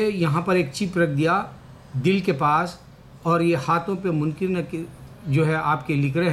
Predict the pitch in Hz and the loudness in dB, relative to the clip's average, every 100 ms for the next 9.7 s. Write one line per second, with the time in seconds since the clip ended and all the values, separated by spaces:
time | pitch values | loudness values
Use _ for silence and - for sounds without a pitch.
0 | 151 139 139 - - 165 175 131 - - | 0 -2 -4 -12 -4 0 2 0 -8 -20
1 | - 147 143 - - 165 170 180 185 175 | -16 -14 -14 -16 -4 0 2 2 2 0
2 | 147 175 185 175 143 165 156 151 135 160 | 0 0 2 0 0 0 0 2 0 0
3 | 214 - - - - 170 185 185 160 147 | -6 -18 -20 -10 0 2 0 0 -2 0
4 | 190 170 165 143 180 170 135 165 147 143 | -2 0 0 0 0 0 0 -2 0 0
5 | 139 139 170 214 - - - 135 135 165 | 0 2 0 0 -6 -18 -4 -2 2 0
6 | 139 220 233 - - - - 151 170 156 | 0 0 -2 -6 -16 -12 -2 2 2 2
7 | 151 143 151 135 135 123 - - 139 180 | 0 0 -2 -4 -6 -10 -12 -6 0 0
8 | 196 214 - - - - - - 139 170 | 0 -6 -8 -20 -20 -20 -20 -6 -2 0
9 | 147 147 139 127 127 123 127 | 2 2 2 0 -2 -6 -8